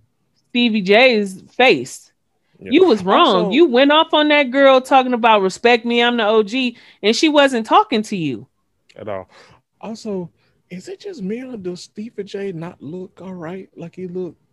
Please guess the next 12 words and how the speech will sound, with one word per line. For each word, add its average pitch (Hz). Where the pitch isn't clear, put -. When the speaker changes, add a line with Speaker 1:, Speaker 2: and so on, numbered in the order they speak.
Speaker 1:
He 269
look, 285
he 254
looks 294
old. 190
He's 226
starting 262
to 220
get 202
old. 160
Speaker 2:
Yeah, 151
yeah, 120